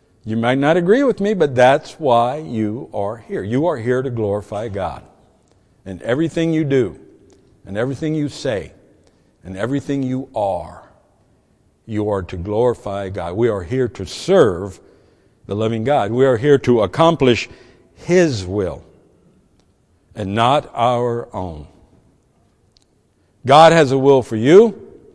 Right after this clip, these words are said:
He has a will for your children. He has a will for our nation.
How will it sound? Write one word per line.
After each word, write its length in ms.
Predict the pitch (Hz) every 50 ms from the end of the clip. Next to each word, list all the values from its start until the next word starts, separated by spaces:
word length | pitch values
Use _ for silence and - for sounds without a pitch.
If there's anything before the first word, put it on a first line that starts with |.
| _ _ _ _ _ _ _ _ _ -
He 120 | - 131
has 200 | 143 135 120 110
a 80 | 131 123
will 240 | 127 139 139 135
for 140 | 127 - 120
your 200 | 110 110 101 98
children. 540 | 90 - - 160 185 180 180 196 202 185 156 - - _ _ _ _ _ _ _ _ _ _ _ _ _ _ _ _ _ _ _ _ _
He 160 | - 123 123
has 240 | 139 151 147 123 127
a 60 | 135
will 340 | 120 123 143 156 156 160 135
for 300 | - - 147 127 110 -
our 240 | 127 120 110 107 107
nation. 600 | 107 120 151 190 190 - - 220 214 202 180